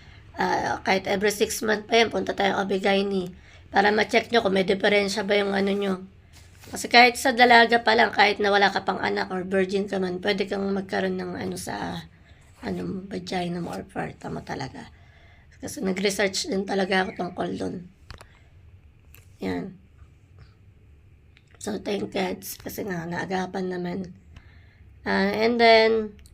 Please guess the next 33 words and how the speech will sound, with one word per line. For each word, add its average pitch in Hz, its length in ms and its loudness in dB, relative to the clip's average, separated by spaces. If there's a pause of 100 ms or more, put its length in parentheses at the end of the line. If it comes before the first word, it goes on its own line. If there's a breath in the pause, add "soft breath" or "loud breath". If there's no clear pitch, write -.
eto 277 240 2
naman, 202 680 4 (420)
yung 214 240 0
nagpa-Q 226 400 2 (160)
U 226 80 4
B 233 160 4
ultrasound 214 560 0
ako. 175 320 -4
Kasi - 240 -6
after 202 320 0
nga 196 160 0
ng 196 160 0
medication 185 640 -2
na 196 160 -4
yun, 185 80 -4
diba? - 240 -8 (560 loud breath)
Akala 190 180 0
ko, 185 140 -2 (560)
okay 202 160 2
na 196 160 2
rin. 175 320 0 (340)
Okay 196 320 0
na. 190 460 -2
Na, 190 160 -4 (160)
as 208 160 -4
in, 220 80 -2
wala 202 240 2
na 202 160 0
akong 202 160 -2
mararamdaman 196 640 0
tungkol 190 320 -8
dun 196 160 -4
sa, 190 320 -6